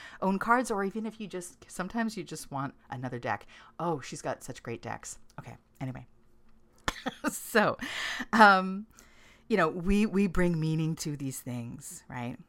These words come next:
We bring the meaning. We do this. So what is a great way then to approach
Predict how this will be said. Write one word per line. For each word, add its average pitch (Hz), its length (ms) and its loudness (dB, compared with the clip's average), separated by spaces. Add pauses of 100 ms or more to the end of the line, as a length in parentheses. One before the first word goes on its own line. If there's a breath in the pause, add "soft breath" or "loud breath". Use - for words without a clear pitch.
(120)
We 151 140 -6
bring 147 320 -6
the - 60 -6
meaning. 127 520 -8
We 143 200 -12
do 135 240 -10
this. - 340 -12 (400 loud breath)
So 190 380 2 (280)
what 208 400 0
is 175 720 0 (800)
a 190 80 0
great 165 380 0
way 135 300 -4
then 127 480 -6 (360 soft breath)
to 156 480 0
approach - 840 6